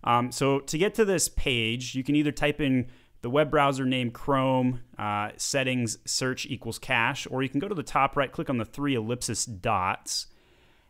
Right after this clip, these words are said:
and hit on, uh, settings or history. Both of these will get to where you need to go.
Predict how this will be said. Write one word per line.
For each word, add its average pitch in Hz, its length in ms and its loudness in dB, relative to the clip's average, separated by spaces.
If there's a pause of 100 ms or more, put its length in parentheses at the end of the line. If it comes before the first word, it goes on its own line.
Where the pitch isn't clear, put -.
(120)
and 120 340 2
hit 156 300 -4
on, 123 480 0 (200)
uh, 101 380 -2
settings 143 560 0
or 107 80 -2
history. 131 580 -4
Both 180 280 0
of 156 80 -4
these 139 180 0
will 120 80 -2
get 131 300 -2
to 120 100 -6
where 113 180 2
you 110 120 0
need 107 160 -4
to 101 40 -6
go. 98 500 -2